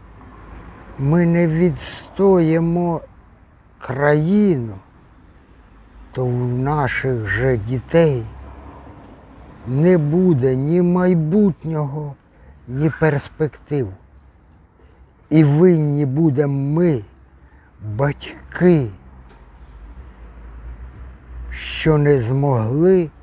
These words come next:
уберегти країну. З вами був дідусь Хохол. Дякую вам за увагу.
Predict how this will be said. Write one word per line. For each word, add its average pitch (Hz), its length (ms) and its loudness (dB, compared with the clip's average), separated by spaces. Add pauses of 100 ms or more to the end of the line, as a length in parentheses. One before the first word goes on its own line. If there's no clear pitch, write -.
(800)
уберегти 143 1120 0
країну. 131 800 -2 (2250)
З 123 160 2
вами 147 400 2
був 131 360 0 (600)
дідусь 131 640 0
Хохол. 151 600 -4 (760)
Дякую 135 720 0
вам 131 280 0
за 113 220 -4
увагу. 139 720 -4